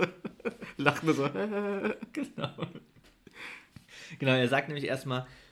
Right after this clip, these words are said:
Speaker 2: „Als Kind war ich verrückt danach“, und isst so währenddessen den Riegel. „Einen habe ich mal geklaut.“ Und das erzählt er schon so leicht stolz, so
Speaker 1: Ja,
Speaker 2: ein
Speaker 1: ja,
Speaker 2: bisschen
Speaker 1: so,
Speaker 2: so,
Speaker 1: ja, wie
Speaker 2: äh,
Speaker 1: cool er
Speaker 2: der
Speaker 1: jetzt ist.
Speaker 2: Draufgänger gewesen.
Speaker 1: Aber er hat er noch, er sagt er danach nicht, er hat ihn wieder aus-, vor Scham au-,
Speaker 2: Ja,
Speaker 1: ausgekotzt?
Speaker 2: genau.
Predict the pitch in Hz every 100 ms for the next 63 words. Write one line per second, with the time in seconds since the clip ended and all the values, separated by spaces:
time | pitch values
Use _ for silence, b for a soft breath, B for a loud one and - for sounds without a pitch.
0 | b b - 120 - 196 190 196 214 208
1 | 240 139 104 95 98 - - 127 104 117
2 | - 107 107 107 107 95 - 104 - 107
3 | 104 110 110 - _ _ 127 131 127 120
4 | 120 107 101 - 98 92 - _ _ _
5 | 104 98 - _ _ 117 120 135 135 170
6 | 151 160 147 123 110 113 - - 104 113
7 | 131 120 120 131 127 117 117 117 113 110
8 | 110 95 127 - 147 156 139 120 113 113
9 | 113 113 - 123 120 120 110 117 117 123
10 | 127 117 113 127 117 135 120 110 127 110
11 | 110 127 123 113 113 113 113 95 120 -
12 | - 131 - 143 139 110 - 123 117 117
13 | 117 208 113 110